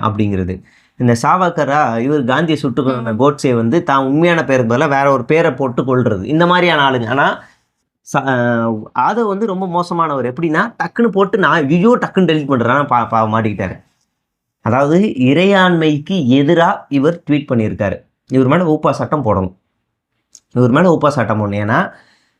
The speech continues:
Speaker 1: இந்த நாட்டில் இறையாண்மைக்கு எதிராக அல்லது ஒற்றுமையை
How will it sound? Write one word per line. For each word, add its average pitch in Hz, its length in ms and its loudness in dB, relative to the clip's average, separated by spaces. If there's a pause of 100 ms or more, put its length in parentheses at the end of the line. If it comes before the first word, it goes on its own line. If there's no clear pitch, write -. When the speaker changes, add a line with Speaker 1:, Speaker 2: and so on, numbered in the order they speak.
(100)
Speaker 1:
இந்த 135 220 4
நாட்டில் 185 680 0
இறையாண்மைக்கு 156 640 2
எதிராக 123 800 2
அல்லது 123 600 2
ஒற்றுமையை 165 640 2